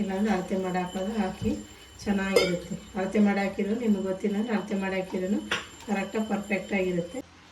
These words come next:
ಈಗ ನೀರೆಲ್ಲ ಹಾಕಿದ್ದಾಗಿದೆ, ರುಚಿ ತಕ್ಕಷ್ಟು ಉಪ್ಪು ಹಾಕೋಣ. ನೋಡ್ಕೊಂಡು ಉಪ್ಪು ಹಾಕೊಳ್ಳಿ, ಎಷ್ಟು ಉಪ್ಪು ಬೇಕೋ ಅಷ್ಟು ನಾನು ನೋಡ್ಕೊಂಡು ಉಪ್ಪು ಹಾಕ್ತಾಯಿದ್ದೀನಿ. ನೀವು ಯಾವ ಉಪ್ಪು ಬೇಕೋ ಆ ಉಪ್ಪು ಹಾಕ್ಕೊಳ್ಳಿ. ಉಪ್ಪು ಹಾಕಿದ್ಮೇಲೆ ಒಂದ್ಸರಿ ನೀಟಾಗಿ ಎಲ್ಲನ ಮಿಕ್ಸ್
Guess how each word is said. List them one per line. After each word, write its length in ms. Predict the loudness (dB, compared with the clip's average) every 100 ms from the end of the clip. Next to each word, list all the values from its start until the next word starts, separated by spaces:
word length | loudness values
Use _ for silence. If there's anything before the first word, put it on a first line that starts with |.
| -20 -2 4
ಈಗ 100 | 6 8
ನೀರೆಲ್ಲ 320 | 8 6 4 0
ಹಾಕಿದ್ದಾಗಿದೆ, 600 | 0 -2 0 0 0 -2 -2 -4
ರುಚಿ 200 | -4 -2 0
ತಕ್ಕಷ್ಟು 440 | 0 0 -4 -2 0 0
ಉಪ್ಪು 180 | 0 -4
ಹಾಕೋಣ. 280 | -2 0 0 0 -4 -16 -20 -16 -2 6
ನೋಡ್ಕೊಂಡು 380 | 8 8 6 4 2
ಉಪ್ಪು 160 | 0 -2
ಹಾಕೊಳ್ಳಿ, 280 | 0 2 2
ಎಷ್ಟು 160 | 0 -2
ಉಪ್ಪು 180 | -2 2 2
ಬೇಕೋ 200 | 2 -2
ಅಷ್ಟು 220 | -6 -4 -6 -6 -12 -20 -20 -8
ನಾನು 140 | -2 0
ನೋಡ್ಕೊಂಡು 360 | 0 0 0 0
ಉಪ್ಪು 140 | 0 0 -2
ಹಾಕ್ತಾಯಿದ್ದೀನಿ. 560 | -2 -4 -4 -2 0 0 4
ನೀವು 140 | 4 6
ಯಾವ 100 | 4 0
ಉಪ್ಪು 140 | -2 -2
ಬೇಕೋ 180 | -2 0 -2
ಆ 20 | -4
ಉಪ್ಪು 160 | -2 -4
ಹಾಕ್ಕೊಳ್ಳಿ. 320 | -2 -4 -6 -8 -18 -20 -20
ಉಪ್ಪು 140 | -8 -2
ಹಾಕಿದ್ಮೇಲೆ 420 | 0 0 0 -2 -2
ಒಂದ್ಸರಿ 300 | 0 0 0 2
ನೀಟಾಗಿ 360 | 2 2 2 2
ಎಲ್ಲನ 240 | 0 -2 0 4
ಮಿಕ್ಸ್ 240 | 4 4